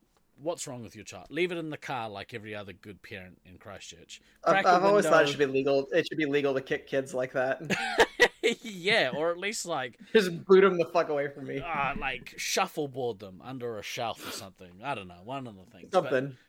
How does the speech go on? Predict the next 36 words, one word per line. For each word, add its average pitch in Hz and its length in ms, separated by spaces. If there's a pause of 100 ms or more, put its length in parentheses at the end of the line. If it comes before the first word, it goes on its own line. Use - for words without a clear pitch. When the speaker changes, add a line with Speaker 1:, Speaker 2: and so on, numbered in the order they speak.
(140)
Speaker 1:
cough, 170 340
oh, 98 240
just - 240
the 90 60 (200)
yucky 92 300
coughing, 98 420 (180)
yuck. - 260 (680)
Um, 139 640 (600)
but, 175 200 (300)
uh, 156 340 (160)
as, 208 400
as 196 200
a 214 40
result, 156 560
and, 143 280 (220)
uh, 127 40
I, 120 680 (100)
I 131 80
sort 143 240
of 110 60
mentioned 120 340
this 117 220
in 110 260
the 98 80
Broforce 110 520
chat 101 220
the 101 100
other 95 160
night, 101 360
but, 98 320
um, 101 600
with, 139 440 (640)
with, 139 300 (300)
uh, 123 220
New 131 180
Zealand, 156 720